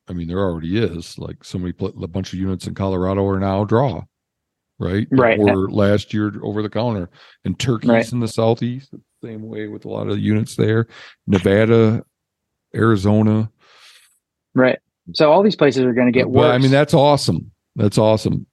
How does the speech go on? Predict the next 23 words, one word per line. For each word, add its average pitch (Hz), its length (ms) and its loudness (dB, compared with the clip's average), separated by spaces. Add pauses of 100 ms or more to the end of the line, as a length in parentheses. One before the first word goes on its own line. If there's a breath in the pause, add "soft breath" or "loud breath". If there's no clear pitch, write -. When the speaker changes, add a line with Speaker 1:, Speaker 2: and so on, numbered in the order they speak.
(160)
Speaker 1:
It, 107 180 0 (240)
that, 98 320 2 (680)
that, 98 200 2 (680)
that 90 280 2 (720)
the 98 180 0 (340)
wildlife 107 500 2
managers 95 580 2
are 87 520 -2 (460)
adapting 104 1000 0 (500)
to 120 100 2
the 104 180 6
increased 98 420 2
interest. 104 640 0
It's - 140 -8
just, - 280 -2
to - 80 -2
me, 101 240 4
it's - 180 -4
not 90 280 2
awesome. 85 540 0 (160)
The, - 140 0 (840)
the 101 140 4
increased 95 420 2